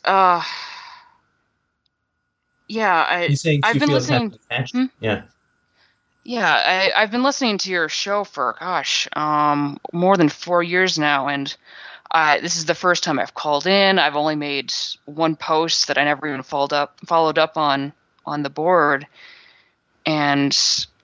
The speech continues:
Speaker 1: um, my therapist and I have some ideas, but I just, have you had a lot of, um, callers and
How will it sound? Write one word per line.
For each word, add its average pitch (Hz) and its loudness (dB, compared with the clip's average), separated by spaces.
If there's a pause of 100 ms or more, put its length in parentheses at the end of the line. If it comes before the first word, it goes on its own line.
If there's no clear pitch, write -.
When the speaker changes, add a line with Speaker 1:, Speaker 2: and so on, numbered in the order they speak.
(320)
Speaker 1:
um, 143 0
my 214 2
therapist 269 0
and 175 0
I 165 2
have 156 0
some 143 -6
ideas, 151 0
but 143 -2
I 135 2
just, - -6 (880)
have 170 -4
you 202 -4
had 190 2
a 190 0
lot 185 2
of, 175 -4
um, 151 0 (220)
callers 190 2
and 135 -4